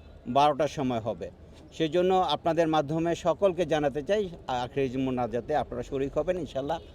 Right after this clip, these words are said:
আমরা নিরাপত্তা ব্যবস্থা রাখবো, সম্পূর্ণ নিরাপদে থাকবে সবাই। আর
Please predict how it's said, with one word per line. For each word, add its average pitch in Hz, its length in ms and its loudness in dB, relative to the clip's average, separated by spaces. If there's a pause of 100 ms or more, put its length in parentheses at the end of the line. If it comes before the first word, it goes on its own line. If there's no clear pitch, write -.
(200)
আমরা 131 240 0
নিরাপত্তা 120 560 -2
ব্যবস্থা 110 440 -2
রাখবো, 110 340 -2
সম্পূর্ণ 113 440 -6
নিরাপদে 104 460 -4
থাকবে 101 320 -6
সবাই। 147 360 -2 (440)
আর 143 280 2